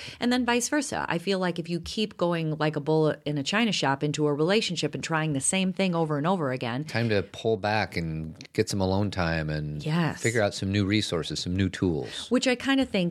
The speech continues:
Speaker 1: is, again, this show, Zen Parenting Radio, the focus is, or sometimes the focus is parenting. I think more often it's self-awareness. But,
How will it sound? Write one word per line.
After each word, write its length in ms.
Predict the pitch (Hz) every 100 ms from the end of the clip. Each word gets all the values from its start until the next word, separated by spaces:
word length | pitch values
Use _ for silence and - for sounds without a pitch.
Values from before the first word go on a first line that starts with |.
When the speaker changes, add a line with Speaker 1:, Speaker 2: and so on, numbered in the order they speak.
| -
Speaker 1:
is, 340 | 165 160 156
again, 340 | 156 160 151 156
this 120 | 156
show, 320 | - 151 147
Zen 220 | 143 143 143
Parenting 380 | 147 143 147
Radio, 400 | 143 151 147 143
the 100 | 139
focus 480 | 139 180 170 151 -
is, 480 | 143 139 143 139 -
or 340 | - 139 135 127
sometimes 760 | - 143 147 131 107 95 147 147
the 80 | 139
focus 380 | 135 131 127
is 140 | 131 -
parenting. 560 | 151 135 131 131 151
I 80 | 135
think 220 | 147 135
more 300 | 87 143 139
often 320 | 135 147 135 131
it's 140 | -
self-awareness. 680 | 127 127 139 143 135 120 -
But, 200 | 139